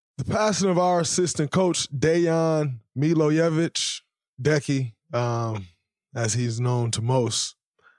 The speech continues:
Um, man,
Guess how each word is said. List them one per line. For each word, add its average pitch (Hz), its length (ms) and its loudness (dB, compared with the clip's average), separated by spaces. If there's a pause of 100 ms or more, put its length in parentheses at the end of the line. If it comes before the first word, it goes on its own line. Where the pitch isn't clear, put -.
(1000)
Um, 120 760 -4 (520)
man, 131 460 0